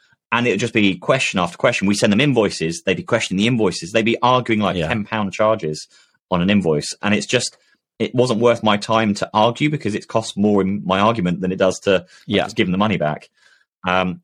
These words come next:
Speaker 1: so it just became very, very quickly apparent of, look, if you just don't think they're a good fit,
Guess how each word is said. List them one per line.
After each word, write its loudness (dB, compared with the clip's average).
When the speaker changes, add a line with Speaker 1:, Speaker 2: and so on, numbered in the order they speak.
Speaker 1:
so 2
it 4
just -2
became 0
very, 4
very 2
quickly -2
apparent -2
of, 0
look, 0
if -8
you -2
just 0
don't 0
think -4
they're 2
a 0
good -2
fit, 0